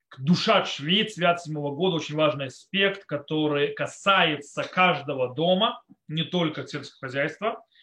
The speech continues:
в отличие от, э, обраба-, работ в седьмой год. И с-, сегодня мы будем говорить, на что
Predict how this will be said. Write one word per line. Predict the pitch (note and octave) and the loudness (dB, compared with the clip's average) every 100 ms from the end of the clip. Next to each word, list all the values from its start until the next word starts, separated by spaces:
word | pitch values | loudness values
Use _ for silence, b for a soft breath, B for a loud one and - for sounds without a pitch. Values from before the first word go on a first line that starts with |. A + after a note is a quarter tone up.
| b b - | b b -6
в | |
отличие | D3+ E3+ F3+ - D#3 C3+ | -4 0 0 0 0 -2
от, | - | -2
э, | C#3+ C3 C3 B2 B2 B2 B2+ B2+ - | -6 -6 -4 -4 -4 -4 -4 -6 -8
обраба-, | E3 E3 D3+ F#3 D#3+ F3 F3 D#3 | -2 2 4 4 6 6 6 4
работ | E3+ D#3 F#3+ - - _ | 4 4 4 2 -4 _
в | - | -20
седьмой | - C#3+ C#3+ | -12 -8 -4
год. | C#3+ A#3 B3 - b b | 2 2 2 -6 b b
И | - C4 | -4 -2
с-, | C4 - _ _ _ - | -2 -6 _ _ _ -18
сегодня | D#3 - G#3+ F3+ A3+ A3+ G#3 G3 | -18 -12 -6 2 4 4 2 2
мы | F#3+ G3 | 2 0
будем | D3+ F#3+ F3+ D#3 | 0 0 0 -2
говорить, | D3 C#3+ D3 D#3+ A#3 - | -2 -2 0 0 -2 -4
на | E3 G3+ | 0 0
что | - - - D#4 C4 - | 2 -2 0 4 4 4